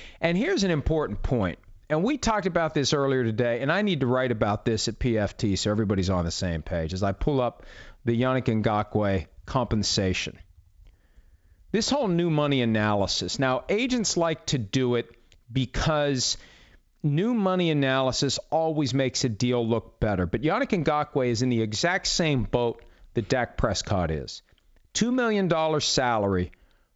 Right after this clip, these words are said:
for two thousand and nineteen. That means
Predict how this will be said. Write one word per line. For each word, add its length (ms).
for 120
two 300
thousand 560
and 140
nineteen. 640
That 420
means 640